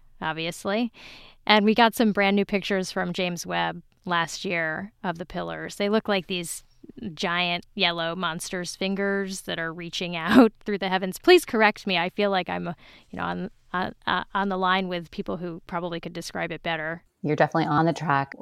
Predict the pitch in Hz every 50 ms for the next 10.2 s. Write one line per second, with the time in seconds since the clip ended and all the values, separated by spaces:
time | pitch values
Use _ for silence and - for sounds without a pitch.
0 | - 160 - 180 202 214 220 233 240 247 240 233 202 185 - 165 156 147 151 139
1 | 151 - - 165 156 151 151 139 151 143 - - 151 151 147 143 - 156 147 143
2 | 143 151 151 - 156 160 160 160 160 - - - - 180 175 170 165 160 160 156
3 | 151 - - - 175 160 160 151 143 - - 151 147 143 143 147 143 143 - -
4 | 156 - - 151 - - 135 - - 131 139 - - - - 156 - - - 160
5 | 156 151 - 175 165 165 160 - - 165 147 147 147 147 147 147 135 - 156 147
6 | 143 143 139 135 - - - - - 160 151 143 135 139 - - - 139 - -
7 | 160 147 - - 147 147 151 151 151 143 139 143 - - - - - - - 170
8 | 170 - - - _ _ _ _ _ _ - 226 214 208 196 175 156 165 160 143
9 | - 156 147 143 139 143 - - - - 143 139 143 143 139 - - - 117 -
10 | - - 107 -